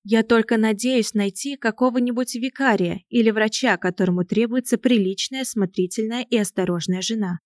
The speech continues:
Грей помрачнел. "Вы кто угодно, но только не осмотрительная и осторожная", едко заметил он. У неё кровь застыла в жилах. По какому праву этот человек злится на неё?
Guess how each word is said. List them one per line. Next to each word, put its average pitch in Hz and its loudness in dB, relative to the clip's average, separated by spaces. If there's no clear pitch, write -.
Грей 185 0
помрачнел. 185 -6
"Вы 208 2
кто 254 0
угодно, 185 0
но 202 6
только 196 4
не 190 2
осмотрительная 196 -2
и 226 0
осторожная", 170 0
едко 175 -8
заметил 170 -6
он. 170 -4
У 226 4
неё 254 2
кровь 277 4
застыла 185 -2
в 180 -4
жилах. 180 -4
По 226 2
какому 277 4
праву 254 2
этот 208 4
человек 226 2
злится 285 4
на 190 2
неё? 175 -4